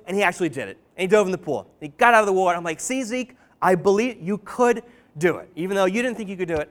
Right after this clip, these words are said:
I knew you could." And that's what got him over the hump to be able to dive.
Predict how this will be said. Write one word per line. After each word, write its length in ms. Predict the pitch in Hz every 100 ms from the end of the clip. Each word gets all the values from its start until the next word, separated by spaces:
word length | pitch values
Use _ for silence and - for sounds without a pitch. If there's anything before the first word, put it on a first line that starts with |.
| 190
I 100 | 262
knew 80 | 165
you 140 | 107
could." 260 | - 80 _ _ _ _ _ -
And 100 | 156
that's 220 | 202 247
what 100 | 226
got 160 | 202 208
him 60 |
over 140 | 190 185
the 40 |
hump 240 | 185 175 175
to 60 |
be 40 | 165
able 140 | 190
to 40 |
dive. 260 | 233 196